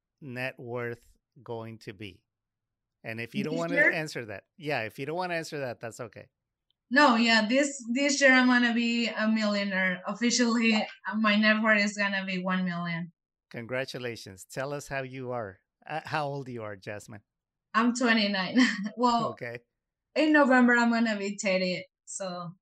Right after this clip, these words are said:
Speaker 2: yeah.
Speaker 1: Okay. Thirty-year-old Latina from Mexico with a net worth of a million dollars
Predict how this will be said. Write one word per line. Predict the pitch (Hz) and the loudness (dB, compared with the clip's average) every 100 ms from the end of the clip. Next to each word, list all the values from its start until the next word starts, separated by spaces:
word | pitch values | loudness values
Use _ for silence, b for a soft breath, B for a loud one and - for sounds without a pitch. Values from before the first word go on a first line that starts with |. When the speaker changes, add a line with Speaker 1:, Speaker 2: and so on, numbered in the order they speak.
| _ | _
Speaker 2:
yeah. | 123 | -6
Speaker 1:
Okay. | 143 120 - _ _ _ _ _ _ _ _ _ _ _ | -4 -6 -10 _ _ _ _ _ _ _ _ _ _ _
Thirty-year-old | 156 180 214 190 185 190 175 170 175 | -2 0 -2 -2 -2 0 0 0 -2
Latina | 165 156 - 147 165 175 | -2 -4 -4 -8 -4 -6
from | - 175 | -6 -6
Mexico | 160 131 - 123 120 107 98 _ | -4 -6 -8 -10 -10 -10 -12 _
with | 170 127 123 | -12 -8 -6
a | 120 | -8
net | 117 127 151 | -6 -6 -6
worth | 170 156 151 151 | -6 -4 -4 -4
of | 139 117 | -8 -10
a | |
million | 110 117 139 160 175 | -10 -8 -6 -6 -6
dollars | 147 127 127 123 120 123 - | -4 -4 -4 -6 -8 -12 -20